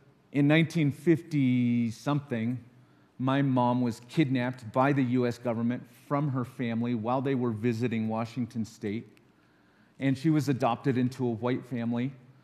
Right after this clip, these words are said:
as part of the American Indian Adoption Project. When she was in foster care before being adopted, my mom was abused. She was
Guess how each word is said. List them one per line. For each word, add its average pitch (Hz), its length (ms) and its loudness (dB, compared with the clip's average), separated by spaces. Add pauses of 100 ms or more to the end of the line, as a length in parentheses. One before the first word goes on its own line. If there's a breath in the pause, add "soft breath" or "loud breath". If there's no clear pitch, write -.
(280 soft breath)
as 135 340 0
part 131 340 -4
of 123 160 -6
the 120 120 0
American 120 380 0
Indian 110 340 -2
Adoption 123 500 -4
Project. - 580 -12 (1200)
When 151 260 2
she 196 200 -2
was 143 260 2
in 127 100 2
foster 160 420 -2
care 123 220 -4
before 123 320 -2
being 120 260 0
adopted, 123 640 -2 (540 soft breath)
my 127 180 0
mom 123 300 2
was 120 160 -2
abused. 123 560 -4 (840)
She - 240 -4
was 113 380 -4